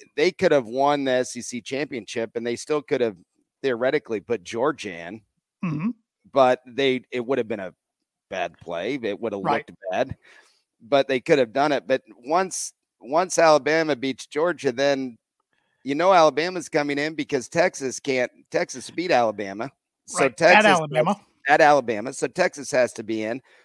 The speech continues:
Speaker 1: And now you're at a spot where Florida State has to be number four, and they couldn't do it because that would have left all the S E C schools out.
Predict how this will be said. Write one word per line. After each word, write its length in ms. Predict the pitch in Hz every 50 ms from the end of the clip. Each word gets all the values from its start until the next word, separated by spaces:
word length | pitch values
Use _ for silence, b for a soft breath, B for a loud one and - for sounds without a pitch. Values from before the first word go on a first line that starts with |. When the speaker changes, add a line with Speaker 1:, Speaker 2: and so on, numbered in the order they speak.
| b b b b _ _ -
Speaker 1:
And 540 | - 135 139 139 139 139 135 135 131 120 - _ _ _ _ _ 123 107 107 101 _
now 280 | 85 85 120 143 156 175
you're 240 | 190 170 147 139 127
at 80 | 120
a 60 | 120 110
spot 340 | - - - 131 131 127
where 120 | 123 120 110
Florida 320 | - - 147 143 131 120
State 320 | - - 135 151 160 - -
has 320 | - 135 151 160 165 - -
to 80 | 139
be 140 | 117 123 123
number 280 | 113 120 120 113 107 104
four, 480 | - - 135 147 135 107 101 110 120 _ _ _ _ _ _ _ _ _ _ _ _ _ _ -
and 560 | 120 127 123 123 123 120 120 120 120 117 113
they 120 | 120 123
couldn't 260 | - - 156 135 135 123
do 140 | 147 175
it 100 | 180 151 90
because 300 | 120 - - 131 123 104
that 200 | 127 127 - -
would 100 | 131 123
have 140 | 117 104 104
left 300 | 123 127 127 104 - 123
all 120 | 113 123
the 100 | 123 117
S 180 | 120 120 - 135
E 60 | 123
C 220 | - - 170 185
schools 400 | - - - 123 110 101 85 -
out. 200 | 95 71 71 -